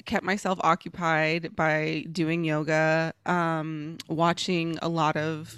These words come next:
T V, and writing. So in some ways it was like, I feel like I went through an emotional catharsis sort of thing, and I, I feel a lot better coming out of it, but it was also like, wow.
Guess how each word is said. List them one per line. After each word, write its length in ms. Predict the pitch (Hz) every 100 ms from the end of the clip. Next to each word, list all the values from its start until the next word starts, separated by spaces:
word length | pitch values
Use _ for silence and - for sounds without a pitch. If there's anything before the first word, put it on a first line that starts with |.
| 113
T 240 | - 180
V, 480 | 160 151 151 160 185 - - - - _
and 280 | 175 170 175
writing. 640 | 131 147 208 151 139 175
So 320 | - 202 196 190
in 100 | 208
some 240 | - 208 226
ways 220 | 240 214
it 100 | -
was 200 | 180 170
like, 340 | 175 156 160 - _ _
I 120 | 175 185
feel 160 | 220
like 140 | 202 180
I 60 |
went 300 | 175 170 147
through 240 | - 190 208
an 80 | 170
emotional 1000 | 165 156 160 156 156 151 151 151 143 - _ _ _ -
catharsis 680 | 170 - 147 151 - 160
sort 380 | - - 156 147
of 100 | 147
thing, 520 | - 160 175 185 190
and 80 | 170
I, 240 | 151 147 143
I 40 | 151
feel 260 | - 151
a 100 | 151
lot 240 | 143 139 - -
better 320 | 143 151 170 202
coming 320 | 240 233 233
out 140 | 240
of 120 | 247 240
it, 220 | 269 277 - - - _
but 380 | 185 160 151 - _
it 80 | -
was 180 | 165 160
also 360 | 156 151 151 151
like, 340 | - 98 -
wow. 680 | - - - - - - 190